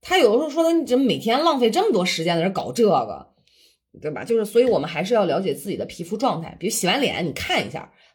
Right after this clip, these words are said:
这静置半个小时，比如说摸摸是不是很干，很有，有，有干纹儿，或者是这个，或者没什么感觉，那就说明就是中性的嘛。或者是半个小时之后发现 T 区开始出油了，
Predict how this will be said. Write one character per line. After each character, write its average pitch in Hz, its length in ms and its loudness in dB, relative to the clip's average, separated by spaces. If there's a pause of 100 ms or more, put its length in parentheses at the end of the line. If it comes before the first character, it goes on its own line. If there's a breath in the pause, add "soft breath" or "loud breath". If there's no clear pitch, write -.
这 254 120 4
静 320 340 0
置 233 140 2
半 233 200 0
个 190 60 0
小 156 160 -4
时， 180 380 -4 (200 soft breath)
比 - 80 -6
如 196 60 0
说 247 100 0
摸 262 160 2
摸 233 120 0
是 240 100 -6
不 214 80 -12
是 202 80 -10
很 160 300 -8
干， 247 400 0 (180 loud breath)
很 156 340 -6
有， 170 200 0
有， 175 240 -2
有 170 160 -2
干 262 240 0
纹 196 100 2
儿， 220 320 2 (220 loud breath)
或 240 160 4
者 185 40 4
是 220 360 4
这 202 160 0
个， 175 340 0 (300 loud breath)
或 247 160 2
者 202 80 4
没 190 180 4
什 415 100 -2
么 247 80 2
感 165 240 -2
觉， 156 240 -4
那 208 120 -2
就 185 80 0
说 185 120 -4
明 170 280 0
就 180 100 -4
是 156 80 -4
中 180 220 -2
性 165 200 -6
的 90 60 -14
嘛。 - 160 -18 (380 soft breath)
或 226 200 0
者 175 120 2
是 202 100 0
半 202 260 -2
个 208 80 0
小 180 80 0
时 175 120 -6
之 220 80 -6
后 202 100 -4
发 202 140 -4
现 190 100 0
T 226 160 -6
区 233 140 -2
开 233 120 2
始 170 60 2
出 254 180 -2
油 170 220 4
了， 233 300 0